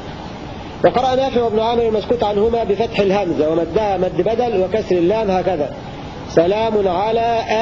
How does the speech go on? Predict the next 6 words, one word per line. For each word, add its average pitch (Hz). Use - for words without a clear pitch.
آل 226
ياسين"، 175
"سلام 185
على 226
آل 214
ياسين"، 160